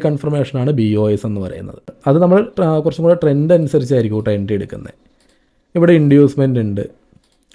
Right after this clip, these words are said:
ഓക്കെ അല്ലേ? അതെന്താണ്? ലാസ്റ്റ് പുൾ ബാക്ക് ചോച്ചായിട്ടായിരിക്കും മാർക്ക് ചെയ്യുന്നത്. ഇത് ഞാൻ അടുത്ത വീഡിയോയിലേക്ക് വരുമ്പോൾ കുറച്ചും കൂടെ ഡീറ്റെയിൽ ആയിട്ട് തന്നെ പറഞ്ഞുതരാം. അതിനുശേഷം നോക്കുവാണെങ്കിലോ നമുക്കൊരു ഇൻഡ്യൂസ്മെന്റ് വേണം. ഇവിടെ എവിടെയാണ് ഇൻഡ്യൂസ്മെന്റ് ഉള്ളത്?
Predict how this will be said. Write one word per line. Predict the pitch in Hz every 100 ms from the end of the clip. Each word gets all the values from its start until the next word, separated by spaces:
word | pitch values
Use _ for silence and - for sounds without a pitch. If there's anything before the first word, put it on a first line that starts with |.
| -
ഓക്കെ | 135 156
അല്ലേ? | 110 - _ -
അതെന്താണ്? | 175 170 151 - 135
ലാസ്റ്റ് | 131 131 170
പുൾ | 147 127
ബാക്ക് | 123 165 120
ചോച്ചായിട്ടായിരിക്കും | 113 107 117 107 98 101 104
മാർക്ക് | 90 - 92
ചെയ്യുന്നത്. | 101 - _ _ _ _ _ _ _ _ _ _ _ _ _ _ _ _ _
ഇത് | 147 151
ഞാൻ | 156 180 _ -
അടുത്ത | 127 127 156
വീഡിയോയിലേക്ക് | 151 147 147
വരുമ്പോൾ | 143 139
കുറച്ചും | 131 135
കൂടെ | 131
ഡീറ്റെയിൽ | 120 120 120
ആയിട്ട് | 117
തന്നെ | 117 113
പറഞ്ഞുതരാം. | 104 107 95 - - _ _ - 151
അതിനുശേഷം | 185 208 170 160 165 151
നോക്കുവാണെങ്കിലോ | 127 123 110 107 101 -
നമുക്കൊരു | 131 135 131 110
ഇൻഡ്യൂസ്മെന്റ് | 110 113 - 110 101 95
വേണം. | - - _
ഇവിടെ | 147 143
എവിടെയാണ് | 131 127 120
ഇൻഡ്യൂസ്മെന്റ് | 110 107 98 113 104
ഉള്ളത്? | 92 104